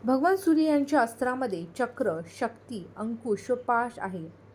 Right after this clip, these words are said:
मार्कंडेय पुराणानुसार भगवान सूर्यदेव यांना भास्कर म्हणतात, कारण ब्रह्मा, विष्णू व महेश हे तिन्ही देव पृथ्वीचे संहार पण करतात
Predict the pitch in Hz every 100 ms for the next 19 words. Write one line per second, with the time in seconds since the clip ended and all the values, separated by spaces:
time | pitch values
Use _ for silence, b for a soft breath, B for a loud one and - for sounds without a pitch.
0 | - B B B - 226 240 247 330 349
1 | 359 359 240 208 220 214 233 254 202 165
2 | 175 208 220 233 233 285 240 220 208 240
3 | 233 240 247 160 165 B B - 254 262
4 | - 302 294 240 185 170 160 - - 240
5 | 262 254 202 220 233 233 170 180 214 -
6 | 277 269 220 202 196 165 - B B B
7 | 302 302 294 302 311 294 233 175 - 247
8 | 262 277 311 302 208 214 254 269 254 233
9 | 220 196 202 208